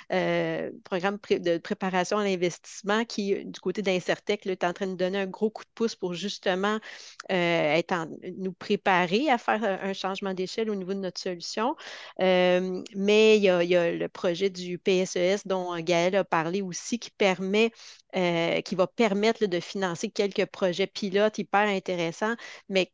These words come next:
quand je disais de, de, quand je parlais de choix courageux tantôt, c'est ça aussi, c'est du côté de nos, des bailleurs de fonds, des, des organismes publics, euh, d'accepter de dire, « OK, il y a, il y a de la recherche et développement à faire. » Et oui, il y a des acteurs en économie sociale qui sont sérieux, qui sont réseautés, qui travaillent avec les milieux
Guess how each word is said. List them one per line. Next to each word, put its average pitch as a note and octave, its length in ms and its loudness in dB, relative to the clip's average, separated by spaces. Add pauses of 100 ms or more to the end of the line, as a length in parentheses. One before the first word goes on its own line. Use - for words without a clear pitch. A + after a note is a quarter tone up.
quand A3 140 4
je F#3+ 60 -2
disais G#3+ 200 4
de, G3 240 4
de, F3 300 -8
quand G#3 100 -4
je - 80 -14
parlais G3+ 180 -2
de - 60 -12
choix G#3+ 200 -2
courageux F#3+ 600 -2
tantôt, A3 340 -4
c'est - 140 -6
ça G#3+ 240 -2
aussi, G3+ 260 -6
c'est G3 140 -6
du - 100 -12
côté G#3 320 -6
de A#3+ 60 -2
nos, G3 320 -2
des F#3 240 -4
bailleurs F3+ 340 0
de F#3+ 140 -2
fonds, B3 240 -4
des, G3+ 240 -2
des F3 320 -4
organismes F#3 480 -4
publics, G3+ 520 2 (460)
euh, F3 160 2
d'accepter A3 720 2
de A#3 100 6
dire, « G3 220 2
OK, F#3+ 160 -2
il A#3 80 2
y G#3+ 180 2
a, B3 160 4 (240)
il A3 60 2
y B3 40 8
a A#3+ 40 8
de G#3+ 60 0
la G#3 120 6
recherche F#3+ 320 0
et G#3 80 0
développement F#3+ 560 0
à F#3+ 120 0
faire. » G#3+ 580 0 (300)
Et G#3 120 2
oui, G3 280 2
il B3 100 4
y G#3 80 6
a F3 40 6
des F#3 280 0
acteurs G#3 500 2
en G3+ 160 -2
économie F#3+ 400 -4
sociale F#3+ 480 -2
qui - 80 -10
sont E3+ 160 -6
sérieux, A3 560 -2
qui - 120 -14
sont F3+ 160 -4
réseautés, G#3+ 760 0
qui - 180 -16
travaillent G3+ 500 0
avec G#3 240 0
les G3+ 120 -2
milieux F#3+ 400 0